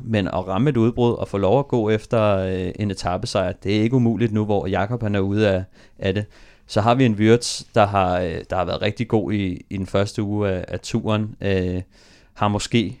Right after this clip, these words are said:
fundet noget frem. Han får det svært på den s-, på den afgørende stigning, tror jeg, uanset hvad. Men en top ti er bestemt mulig. Øh, Askren får nok ikke lov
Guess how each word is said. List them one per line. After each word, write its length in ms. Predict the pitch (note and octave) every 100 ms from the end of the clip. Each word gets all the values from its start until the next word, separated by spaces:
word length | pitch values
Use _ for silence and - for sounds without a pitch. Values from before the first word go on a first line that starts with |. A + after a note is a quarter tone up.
| -
fundet 300 | - G#2+ A2
noget 160 | G#2+
frem. 220 | G#2 G2 G#2+
Han 140 | G#2+
får 140 | A2+
det 80 | G#2+
svært 260 | - G2+ -
på 120 | -
den 80 | G2
s-, 240 | - - -
på 140 | G#2
den 140 | F#2+ F#2+
afgørende 380 | F2+ F#2 F#2 F2+
stigning, 360 | - F#2+ F#2+
tror 180 | - E2+
jeg, 80 | F2+ A2
uanset 400 | G#2+ G2 - F#2
hvad. 220 | F#2 F2+
Men 260 | G2 F#2 F#2 - - - -
en 120 | A#2
top 200 | G2+ F#2+
ti 260 | - B2 A2
er 60 | G#2
bestemt 400 | G2 - F#2+ G#2+
mulig. 360 | G#2 C#3+ C#3 - _ -
Øh, 380 | G#2+ F#2+ F#2 F#2 - _ - - - - -
Askren 400 | A2+ B2 - B2+
får 120 | A2 A2
nok 180 | G2
ikke 160 | A2 C3+
lov 300 | A#2 A2+ -